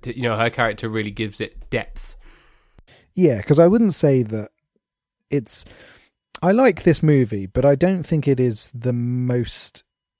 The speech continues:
Speaker 2: exciting or interesting film that we've watched. Um, and I think that's, that's fair to say. I hope
Speaker 1: No.
Speaker 2: people aren't gonna get their pitchforks out at me over that.
Speaker 1: <laughs> Oh,
Speaker 2: Um,
Speaker 1: the,
Speaker 2: and
Speaker 1: the
Speaker 2: instead
Speaker 1: Moonstruck stands are gonna
Speaker 2: the,
Speaker 1: come
Speaker 2: yeah,
Speaker 1: for you.
Speaker 2: all the Moonstruck stands. But I think,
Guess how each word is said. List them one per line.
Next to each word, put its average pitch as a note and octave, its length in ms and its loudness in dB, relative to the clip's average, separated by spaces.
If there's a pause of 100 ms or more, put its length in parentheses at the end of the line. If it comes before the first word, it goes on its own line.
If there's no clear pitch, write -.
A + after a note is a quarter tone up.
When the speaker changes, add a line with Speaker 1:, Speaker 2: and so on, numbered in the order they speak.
(160)
Speaker 2:
exciting C#3 680 -2
or C3 240 0
interesting C3+ 560 -4
film G#2 240 -6
that G2 140 -6
we've G2 200 -12
watched. - 460 -20 (300)
Um, G#2+ 420 -6
and A2+ 100 -6
I A#2 60 -4
think D3 240 -8
that's, - 380 -14 (120)
that's - 280 -14
fair E2+ 220 -10
to F#2 120 -12
say. - 140 -12 (100)
I F#2+ 160 -8
hope C#3+ 80 -2
Speaker 1:
No. B2+ 240 0
Speaker 2:
people G#2 240 -4
aren't F#2+ 140 -6
gonna G2 120 -4
get F#2+ 260 -8
their F#2 120 -8
pitchforks - 580 -8
out E2 160 -10
at F2 120 -14
me G2+ 140 -8
over F#2+ 100 -8
that. F#2+ 480 -8
Speaker 1:
<laughs> - 40 -20 (320)
Oh, A#2 140 4
Speaker 2:
Um, A#2 40 2
Speaker 1:
the, B2+ 140 6
Speaker 2:
and C3+ 100 2
Speaker 1:
the - 40 4
Speaker 2:
instead C#3 200 6
Speaker 1:
Moonstruck C#3+ 420 2
stands G2+ 580 -8
are G#2+ 60 -14
gonna G#2+ 220 -8
Speaker 2:
the, E3 80 2
Speaker 1:
come F#3 160 0
Speaker 2:
yeah, F3+ 220 4
Speaker 1:
for G#2+ 40 -4
you. C3 60 4
Speaker 2:
all D#3 80 8
the D#3 100 6
Moonstruck D#3+ 560 2
stands. F#2+ 380 -14
But C3+ 140 0
I C3+ 80 4
think, D3+ 340 -4